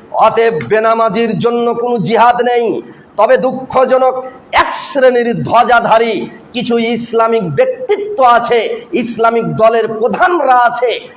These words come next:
নেতারা আছে, তারা মানুষকে বেনামাজি বেশি তৈরি করেছে। এরাই মানুষদেরকে বেনামাজি বেশি তৈরি করেছে। এরা বুঝিয়েছে, আমাদের দলে যদি সিল মারো, নামাজ পড়ো আর না পড়ো, এতে জান্নাত চলে যাবে।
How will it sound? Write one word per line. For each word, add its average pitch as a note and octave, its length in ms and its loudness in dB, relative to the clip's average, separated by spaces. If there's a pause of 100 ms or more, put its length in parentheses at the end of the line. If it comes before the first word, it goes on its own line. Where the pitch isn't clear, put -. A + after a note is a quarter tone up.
(100)
নেতারা A3+ 580 4
আছে, A3 320 0 (320)
তারা G#3+ 240 4
মানুষকে G#3+ 540 0
বেনামাজি G#3 560 0
বেশি G3 280 -2
তৈরি F#3 240 0
করেছে। - 560 -8 (340)
এরাই F#4 300 4
মানুষদেরকে D#4 580 2
বেনামাজি C4 500 4
বেশি A#3+ 260 0
তৈরি A3 280 0
করেছে। G#3+ 400 0 (260)
এরা A3+ 220 4
বুঝিয়েছে, B3 580 2 (600)
আমাদের A#3 420 2
দলে A#3 300 2
যদি G#3+ 240 -2
সিল A#3 360 -4
মারো, A3 380 0 (180)
নামাজ A3 500 0
পড়ো A3+ 240 2
আর A3 140 2
না G#3+ 180 0
পড়ো, G#3 200 0
এতে G3+ 260 0
জান্নাত F#3+ 340 0
চলে D#3+ 220 -4
যাবে। A2+ 160 -8